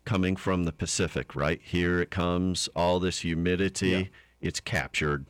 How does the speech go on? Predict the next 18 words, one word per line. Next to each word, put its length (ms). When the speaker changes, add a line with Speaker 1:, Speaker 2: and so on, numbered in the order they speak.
Speaker 2:
Yep. 300
Speaker 1:
by 160
all 220
that 200
mountain 320
range. 320
By 200
the 120
time 340
the 120
wind 500
gets 360
over 540
the 120
Sierra 440
Nevadas, 600
yeah, 200
there's, 280